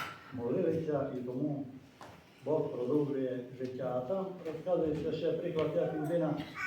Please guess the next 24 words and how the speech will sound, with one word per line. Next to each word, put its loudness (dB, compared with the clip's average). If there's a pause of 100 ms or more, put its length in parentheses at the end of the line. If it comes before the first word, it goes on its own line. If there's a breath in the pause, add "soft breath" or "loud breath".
(280)
може 10
неожиданно 6
померти. 2 (880)
Сусід, 2
той 8
же 6
самий 8
віруючий, 6
розказує, 2 (140)
купив 6
мотоблок, 8 (880)
і -2
той 6
мотоблок, 10
він 8
включив 6
задню 6
передачу 6
і 4
не, 4 (300)
не 2
змог 4
її 2
виключити, 2